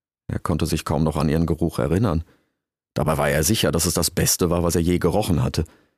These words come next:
Er musste sie unbedingt wieder riechen. Zum ersten Herbstmond, hatte sie gesagt. Wenn er nur wüsste, welchen Mond sie gerade hatten, wüsste, wie lange es noch dauern würde.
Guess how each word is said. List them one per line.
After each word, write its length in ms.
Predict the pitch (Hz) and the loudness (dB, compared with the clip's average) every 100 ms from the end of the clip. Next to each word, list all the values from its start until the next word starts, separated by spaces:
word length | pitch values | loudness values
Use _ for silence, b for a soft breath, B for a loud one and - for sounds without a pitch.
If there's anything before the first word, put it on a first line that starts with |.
| b _ - | b _ 0
Er 80 | |
musste 260 | 90 90 101 | 2 2 2
sie 140 | 90 | 2
unbedingt 560 | - 87 78 87 78 - | 2 2 2 0 -2 -2
wieder 300 | 73 110 113 | -4 -2 -4
riechen. 360 | - 87 - - _ _ _ _ _ _ - | -6 -8 -12 -16 _ _ _ _ _ _ -6
Zum 160 | - | 0
ersten 340 | 90 127 - 120 | 2 0 2 2
Herbstmond, 760 | 113 104 - - 85 73 - - | 2 2 -2 -4 -4 -4 -8 -6
hatte 180 | 78 76 | -4 -2
sie 120 | 76 | -2
gesagt. 440 | 76 73 87 - - _ _ _ _ _ _ - - - | 0 0 -2 -4 -12 _ _ _ _ _ _ -10 -6 -2
Wenn 140 | - | 0
er 60 | 85 | 2
nur 180 | 92 87 | 2 2
wüsste, 280 | 101 - 90 | 0 0 2
welchen 300 | 95 92 92 | 2 2 2
Mond 240 | 95 92 | 2 0
sie 80 | 92 | 0
gerade 340 | 90 92 90 | 0 0 0
hatten, 460 | 107 - 95 95 90 | -2 -4 -4 -2 2
wüsste, 440 | 127 - - 92 | 2 2 -2 -2
wie 60 | 95 | 2
lange 200 | 98 104 | 2 2
es 80 | 92 | 0
noch 120 | 92 | 0
dauern 400 | 110 117 95 80 | 0 2 2 2
würde. 320 | 80 82 | 0 -2